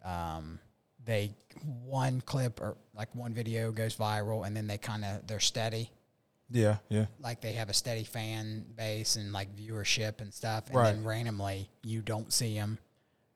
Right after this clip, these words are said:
Speaker 1: Um, you don't see their videos as much unless you actually go to the page. Like, you don't see it on
Speaker 2: Right.
Speaker 1: your For You page or who you're following.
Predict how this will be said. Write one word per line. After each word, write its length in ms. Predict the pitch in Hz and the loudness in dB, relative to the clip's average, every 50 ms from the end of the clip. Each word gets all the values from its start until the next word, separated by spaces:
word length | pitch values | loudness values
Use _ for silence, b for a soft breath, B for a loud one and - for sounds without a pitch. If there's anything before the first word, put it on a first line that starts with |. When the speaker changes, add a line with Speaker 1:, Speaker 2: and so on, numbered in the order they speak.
| _ - | _ -6
Speaker 1:
Um, 260 | 101 101 98 98 101 - | -4 -4 -4 -4 -4 -6
you 140 | 120 113 110 | -8 -10 -8
don't 180 | 107 107 107 | -8 -6 -4
see 140 | - - 120 | -2 0 0
their 120 | 117 117 | 0 0
videos 400 | 101 113 110 107 104 104 95 - | 0 0 0 0 2 2 2 2
as 120 | 110 101 - | 2 2 0
much 280 | 107 104 101 98 - - | 0 0 0 0 0 0
unless 300 | 107 110 104 107 107 - - | 0 0 0 2 2 2 4
you 100 | 110 107 | 4 2
actually 300 | 104 101 - 117 104 101 | 0 0 -2 -4 -6 -4
go 160 | 107 104 107 | -4 -4 -4
to 100 | 104 120 | -4 -4
the 80 | 107 107 | -4 -4
page. 420 | - 110 104 98 98 98 - - - - _ | -2 0 0 0 0 -2 -4 -6 -8 -12 _
Like, 200 | - 104 104 104 | -6 -6 -4 -4
you 80 | 107 104 | -4 -4
don't 180 | 110 107 98 - | -6 -6 -6 -4
see 100 | - 110 | -4 -2
it 60 | 104 | 0
on 80 | 110 | 0
Speaker 2:
Right. 80 | 104 98 | 0 0
Speaker 1:
your 60 | 98 | -2
For 240 | - - 123 117 107 | -6 -8 -8 -8 -10
You 160 | 104 104 107 | -10 -14 -14
page 440 | - - 117 107 104 104 104 - - | -8 -4 -2 -2 0 -2 -2 -2 -2
or 220 | 101 98 98 95 - b b b b | -2 -2 -2 -4 -6 b b b b
who 100 | - 120 | -6 -2
you're 140 | 117 104 107 | 0 2 2
following. 600 | 104 - 113 101 98 95 95 90 90 95 95 92 | 4 4 4 6 6 4 2 0 0 -2 -2 -4